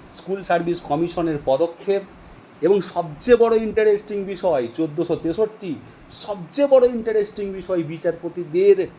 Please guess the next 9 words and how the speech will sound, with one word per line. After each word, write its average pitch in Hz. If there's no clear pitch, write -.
মন্তব্য, 143
সবচেয়ে 123
ইন্টারেস্টিং 143
বিষয় 139
সাতশো 131
তেরো 120
ওয়েটিং 117
প্রার্থী 101
এবং 196